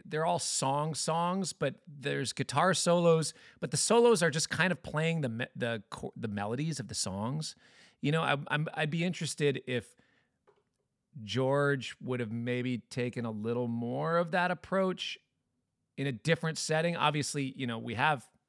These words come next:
examples, but I'm curious as a band what, what, what would have happened after that very guitar heavy era, if they would have been influenced or felt obligated in some way,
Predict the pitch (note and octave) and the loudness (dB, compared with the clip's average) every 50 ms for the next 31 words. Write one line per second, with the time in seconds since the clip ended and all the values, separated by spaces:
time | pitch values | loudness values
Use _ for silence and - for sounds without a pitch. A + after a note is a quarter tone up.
0 | _ _ _ _ _ _ - A#2 G2+ F#2+ G#2+ G2 F#2+ F2+ - G#2+ G#2 G2 - - | _ _ _ _ _ _ -6 -6 -4 -2 -2 -2 -2 -4 -8 -10 -10 -10 -8 -6
1 | A#2 G#2+ G#2 - _ _ _ _ _ _ _ _ _ _ _ _ _ _ _ _ | -6 -6 -6 -8 _ _ _ _ _ _ _ _ _ _ _ _ _ _ _ _
2 | _ _ _ _ _ - C#3+ C3+ - - A3 A3 G3+ F#3 D#3+ - - - _ - | _ _ _ _ _ -6 -6 -6 -2 2 4 6 6 6 4 2 -2 -8 _ -10
3 | - C#3 A2 B2+ G2+ - C#3+ C#3 C#3 C#3 C3+ C3 A#2 A2 A#2+ A#2 - _ _ _ | -8 -6 -6 -4 -2 0 0 2 2 2 0 0 -2 -2 -4 -6 -6 _ _ _
4 | - - C3 B2+ B2+ - - _ _ _ _ _ - C#3 A#2+ B2 C#3 C3 B2 A2 | -18 -14 -10 -10 -10 -10 -12 _ _ _ _ _ -12 -10 -8 -6 -6 -6 -4 -4
5 | A#2 A#2+ A#2+ A#2 - A#2+ A#2 - - - A#2+ A#2+ A#2+ - - A#2+ A#2 G2+ F#2 A2 | -2 -2 -2 -2 -4 -6 -6 -6 -4 -2 -2 -2 -2 -4 -6 -8 -8 -6 -6 -4
6 | G#2+ A2 A2 A2 - - - - _ _ _ _ _ _ _ _ _ _ _ _ | -4 -4 -4 -6 -8 -14 -20 -20 _ _ _ _ _ _ _ _ _ _ _ _
7 | _ - A#2 A2+ A2 A2+ A2+ F#2+ - G#2+ - - - A2+ A2 A2+ A2+ A2 A2 G#2+ | _ -4 -2 -2 -2 -2 -4 -4 -6 -8 -8 -8 -6 -4 -2 -2 -2 -2 -4 -4
8 | - G#2+ A2 G#2 G#2+ A2+ - G#2+ G2+ G#2 G#2 G#2 G2+ - - A2+ A2 A2 A2 G#2+ | -4 -6 -6 -6 -6 -6 -6 -6 -6 -6 -6 -8 -8 -8 -8 -6 -6 -4 -4 -6
9 | G#2 F#2+ - A2 G#2 G#2+ - - A#2+ A#2 A2+ - - A#2 A2+ G#2+ - - G#2+ - | -6 -6 -6 -6 -6 -6 -6 -8 -8 -8 -8 -8 -8 -8 -8 -6 -8 -10 -12 -10
10 | - - B2+ A#2 A2 A2 - - _ _ _ _ _ _ _ _ _ _ _ _ | -8 -4 -4 -4 -4 -6 -10 -16 _ _ _ _ _ _ _ _ _ _ _ _
11 | - E3 F3+ A3 C#4 C#4 B3+ A#3+ _ _ _ _ _ _ _ _ _ _ _ _ | -20 -20 -20 -20 -20 -20 _ _ _ _ _ _ _ _ _ _ _ _ _ _
12 | _ _ _ _ _ _ _ - F2+ E2+ F#2 - B2+ C3 B2 D#3 D3+ D#3+ D#3+ F3 | _ _ _ _ _ _ _ -10 -10 -8 -4 -2 -2 -2 0 0 0 2 2 0
13 | F3+ E3+ E3 - - - - _ - D#3+ D#3 - - F3+ F3 F3 F3 F3 E3+ E3 | 0 -2 -4 -8 -10 -14 -14 _ -8 -6 -6 -6 -4 -4 -4 -2 -2 -4 -2 -4
14 | E3+ F3 F3 E3+ | -4 -4 -6 -8